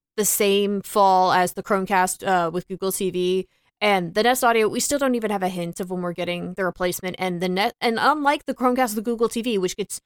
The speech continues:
discounted at the drop of a pin, the Nest Audio still sees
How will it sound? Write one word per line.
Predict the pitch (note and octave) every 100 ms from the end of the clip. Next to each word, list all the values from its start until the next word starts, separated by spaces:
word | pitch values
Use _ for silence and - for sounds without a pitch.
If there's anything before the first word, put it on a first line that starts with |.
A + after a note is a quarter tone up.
| _ _ _ _ -
discounted | C#4 - D#4 B3+
at | G#3 G3
the | E3+
drop | F3+ F#3+ G#3
of | A3
a | F#3 -
pin, | - A3+ F#3+ E3+ - _ _ _ _
the | A3
Nest | E4 F#4
Audio | A#3 B3 A3
still | G3+ - G3+
sees | - G#3 F#3+ E3